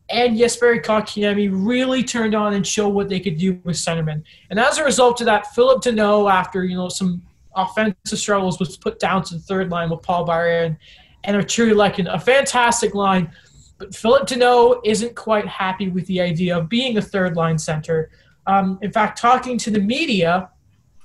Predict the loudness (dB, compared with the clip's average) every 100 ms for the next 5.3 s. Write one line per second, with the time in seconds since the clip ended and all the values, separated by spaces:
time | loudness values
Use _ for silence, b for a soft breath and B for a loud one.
0 | -20 -20 -14 -4 -2 0 0 0 0 2
1 | 2 0 -2 0 -2 0 0 0 -2 -2
2 | -2 -2 -4 -2 -2 -2 B B B -2
3 | 2 2 4 4 6 4 2 -2 -2 -2
4 | -4 -2 0 0 2 0 -2 -2 -2 0
5 | 0 0